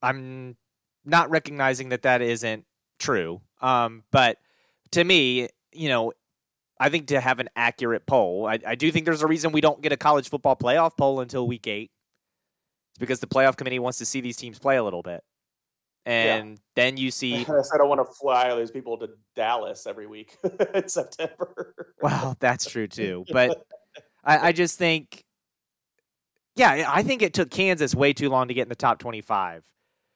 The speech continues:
Speaker 1: I, I
Speaker 2: Man,
Speaker 1: think
Speaker 2: game day's going there.
Speaker 1: Yeah, good for them.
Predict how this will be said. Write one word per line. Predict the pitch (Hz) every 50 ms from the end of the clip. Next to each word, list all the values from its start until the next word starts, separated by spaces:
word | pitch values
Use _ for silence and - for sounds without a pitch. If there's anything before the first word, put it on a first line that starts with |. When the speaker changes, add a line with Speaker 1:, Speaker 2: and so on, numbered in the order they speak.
| _ _ _ _ _ _
Speaker 1:
I, | 135 143 139 -
I | - 135
Speaker 2:
Man, | 147
Speaker 1:
think | - 175 175 170 175
Speaker 2:
game | 202 226 269 262 320
day's | 254 190 180
going | 180 160 156 143
there. | 143 131 120 113 113 110 _ _ _ _ _ _ _ _ _ _
Speaker 1:
Yeah, | 160 151 139 131 117 107 104 - _ _ _ _ _ _ _
good | 151 147 -
for | 160 143
them. | 120 101 92 92 -